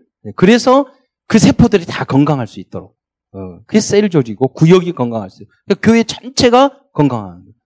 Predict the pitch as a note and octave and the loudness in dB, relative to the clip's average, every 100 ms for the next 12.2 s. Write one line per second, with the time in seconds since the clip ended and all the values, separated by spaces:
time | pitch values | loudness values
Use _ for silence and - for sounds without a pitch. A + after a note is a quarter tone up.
0 | _ - A3 - G3+ G#3+ G3 - G#3 F#3+ | _ -2 -2 2 4 4 2 2 2 2
1 | D#3 F3+ D#3+ C3 C3 A2+ G#2+ G2+ F#2 F#2+ | 2 2 2 0 0 0 -2 -4 -8 -14
2 | A2 F#3+ - _ _ G#3+ - F#3+ F3 G#2+ | -12 -12 -14 _ _ -2 2 0 0 2
3 | A2+ C#3 C#3 B2 A#2+ _ - F#2+ E2 _ | 4 6 4 2 -2 _ -8 -8 -8 _
4 | _ _ _ - B3+ A3+ G3+ D#3 A#2+ F2+ | _ _ _ 0 2 2 0 -2 -4 -6
5 | E2+ _ _ _ - A#3+ F3 F#3+ A3 D4+ | -8 _ _ _ 2 4 6 6 4 4
6 | - _ _ _ _ A#3+ G3+ A#3 G#3+ G3+ | 0 _ _ _ _ 4 4 4 2 2
7 | F3 E3+ D#3+ - D3+ D#3 D3+ D#3 G3 - | 4 4 2 2 4 4 4 2 2 -2
8 | - D#3+ B2 B2+ A2 G#2 G#2 G#2+ _ - | 0 2 2 0 -2 -2 -4 -6 _ 0
9 | B2 A#2 - G#2+ - C3 A#2 G#2+ - _ | 0 0 -2 -2 -2 -2 -2 -8 -12 _
10 | B2 B2+ - _ _ _ - B2 D3 C#3 | -2 0 -2 _ _ _ -6 0 2 4
11 | C#3+ B2+ C3 C3 C#3 _ C#3+ C3 C3 B2 | 4 4 4 2 -2 _ 4 6 6 2
12 | - | -4